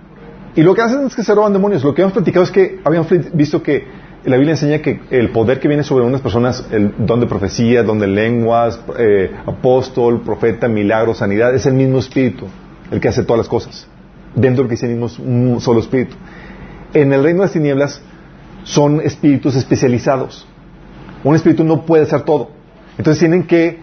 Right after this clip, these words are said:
buscar al tipo de demonio que, que requieren para operar en ese, en ese poder. Sí, lo que hacen es que se roban a esos demonios. Sí.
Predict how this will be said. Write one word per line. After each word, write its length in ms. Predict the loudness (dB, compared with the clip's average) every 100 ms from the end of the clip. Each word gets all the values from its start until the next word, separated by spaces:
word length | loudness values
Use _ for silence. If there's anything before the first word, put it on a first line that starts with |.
| -4
buscar 540 | 0 0 2 2 2 -2
al 240 | -2 0
tipo 220 | -2 0 2
de 80 |
demonio 320 | 4 2 0 0
que, 300 | 0 0 -2
que 120 | -2
requieren 420 | 0 0 0 0
para 160 | 0 0
operar 600 | -2 0 2 2 2 0
en 100 | -4
ese, 400 | -6 -4 -4 -4
en 80 |
ese 160 | -4 -4
poder. 500 | 0 2 0 -2 -12 -20 -20 -20 -10
Sí, 220 | -2 2
lo 180 | 2 2
que 80 | 0
hacen 300 | -2 -2 -4
es 100 | -4
que 80 | -4
se 140 | -2
roban 240 | 0 0
a 20 | 0
esos 160 | 0
demonios. 420 | 0 -2 -4 -10 -18 -20 -20 -20 -20 -20 -20 -20 -20 -20 -20 -20 -20 -20 -18 -18 -18
Sí. 300 | -6 -2 -2